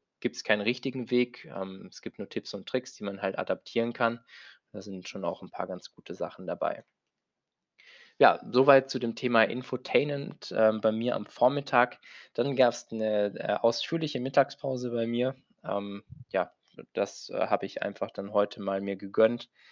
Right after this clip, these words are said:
Hintergrund auch einfach der, dass einfach super schönes Wetter war. Und einer der Vorteile, wenn man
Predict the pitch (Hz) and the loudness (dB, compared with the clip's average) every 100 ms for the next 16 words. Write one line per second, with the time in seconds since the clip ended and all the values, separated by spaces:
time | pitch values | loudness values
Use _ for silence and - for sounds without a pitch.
0 | _ _ 113 110 107 113 104 98 104 - | _ _ -4 0 -2 0 0 0 -2 -4
1 | 98 92 107 98 98 - - - 107 - | -6 2 2 2 -2 -4 -4 0 0 -2
2 | 107 120 127 120 123 107 - 131 - 98 | -4 -4 -2 -2 0 -2 0 0 0 2
3 | 98 113 131 _ - 107 101 98 - - | 4 4 2 _ -8 -6 -6 -8 -16 -2
4 | 107 117 107 101 - 110 - 107 107 104 | 0 2 0 0 4 4 4 2 2 2
5 | 101 101 | 0 0